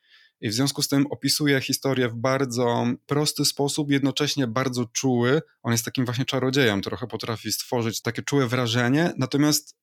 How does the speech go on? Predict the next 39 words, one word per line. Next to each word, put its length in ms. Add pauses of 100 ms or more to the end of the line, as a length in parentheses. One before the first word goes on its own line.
problem 300
jest 140
taki, 260
że 160
czasami 580 (800)
ta 160
czułość 520
może 280
się 520
trochę 500
otrzeć 640
o 100
ckliwość. 760
Ja 100
tego 220
nie 100
zauważyłem 680
w 100
pop-, 240
w, 140
znaczy, 300 (300)
nie 120
zauważyłem. 580
Jakby 220
to 120
się 120
nie 120
wydarzyło, 440
powiedzmy, 580
w 80
tych 160
poprzednich 380
książkach, 360
przynajmniej 280
w 60
tych, 120
które 240
ja 120
czytałem. 480